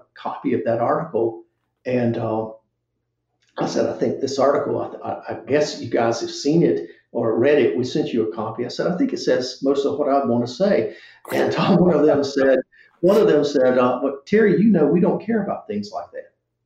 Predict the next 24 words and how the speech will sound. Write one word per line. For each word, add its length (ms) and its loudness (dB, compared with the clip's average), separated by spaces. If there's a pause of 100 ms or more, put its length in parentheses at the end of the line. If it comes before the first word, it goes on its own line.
(840)
and 160 4
started 360 0
giggling, 420 0 (140)
and 260 2
two 160 2
or 80 0
three 180 4
others 340 2
giggled. 360 -6 (520)
And 760 2
it, 440 0
it, 380 2
it, 420 2
I 220 2
didn't 220 0
get 180 -4
upset 420 0
or 100 2
anything. 420 0
I 160 0
just 240 -6
smiled. 400 -10
I 60 -6
said, 260 -6